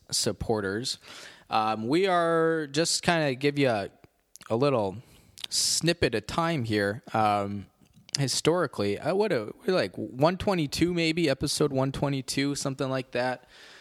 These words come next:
Plus, what do we have? Like eight, eight Beantown Unplugged specials at this point, I think seven or eight. So we're, we're at about a hundred thirty total episodes plus YouTube content,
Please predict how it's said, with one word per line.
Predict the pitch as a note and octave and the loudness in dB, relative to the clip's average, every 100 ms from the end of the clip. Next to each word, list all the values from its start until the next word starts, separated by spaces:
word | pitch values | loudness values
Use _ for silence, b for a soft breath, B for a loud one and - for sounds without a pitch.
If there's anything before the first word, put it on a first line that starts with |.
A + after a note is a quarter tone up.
| B - | B -4
Plus, | - B2+ C3 - - - - | 2 2 2 0 0 -2 -2
what | C#3 | -2
do | C3+ | -2
we | A2+ | 0
have? | A2+ E2 | -2 -4
Like | A1+ - - | -6 -12 -6
eight, | C3 C#3 _ - | -6 -6 _ -6
eight | C#3+ - | -4 -2
Beantown | C#3 C#3+ C#3 D3 C3+ C3+ | -2 -2 -2 -2 0 0
Unplugged | C3 - C3 | 0 0 -2
specials | - A#2 A#2 C3+ B2 | -2 -2 0 -2 0
at | B2 | -2
this | B2 A#2+ | -2 -4
point, | - B2+ | -2 -2
I | B2+ | -2
think | C3 - | -4 -2
seven | - A2 A#2 | -2 -2 -2
or | A2 | -2
eight. | A2+ A#2+ - B B B B B | -2 -4 -12 B B B B B
So | - C3+ | 0 2
we're, | C3+ E3 F3+ - | 4 2 0 0
we're | D3+ F#3 | 0 0
at | |
about | F#3+ E3 | 2 2
a | B2+ | 2
hundred | A#2+ D3 D3 | 0 0 -2
thirty | - - B2 C3 C#3 D3+ D3+ _ _ - | -2 0 2 0 -2 -2 -6 _ _ -2
total | C#3+ C#3 A#2+ | 2 2 2
episodes | A2 A#2 - A2 B2 - | 0 -2 0 2 0 -2
plus | - A2+ - | -2 -2 -2
YouTube | A2 - A2+ - | -4 -2 -4 -2
content, | G#2+ G#2 - B2+ D3+ | -2 -2 -2 -2 -4